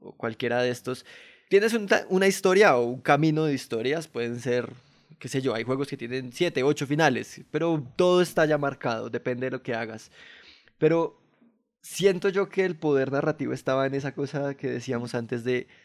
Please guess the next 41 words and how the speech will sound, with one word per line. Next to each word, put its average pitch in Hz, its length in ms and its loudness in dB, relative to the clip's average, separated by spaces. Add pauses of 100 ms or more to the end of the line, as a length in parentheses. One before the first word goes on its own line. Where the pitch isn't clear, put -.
(120)
si - 280 -6
tú 190 240 2
no 240 160 8
haces 220 340 4
que 160 180 -4
Crash 151 360 4
camine, 160 560 0 (600)
si - 160 -2
tú 190 280 0
no 226 260 4
activamente 190 920 2
le 160 100 6
das, 143 460 4 (360)
eh, 147 400 0 (140)
en 147 140 0
el 139 120 2
D-pad 147 400 4
arriba 131 480 2
o 123 80 -2
en 120 60 -6
el 120 100 -6
joystick 120 300 -8
arriba, 147 340 2 (400)
el 170 140 2
man 175 160 4
se 208 100 2
va 202 80 8
a 202 40 0
quedar 208 240 8
ahí 220 360 4 (840)
para 135 240 0
siempre, 156 580 -2 (100)
hasta 139 240 -2
que 156 120 -2
la 135 100 2
consola 139 420 0
se, 165 400 -2
se 127 200 -8
joda. 147 400 2 (800)
Que 156 120 0
claro, 165 280 4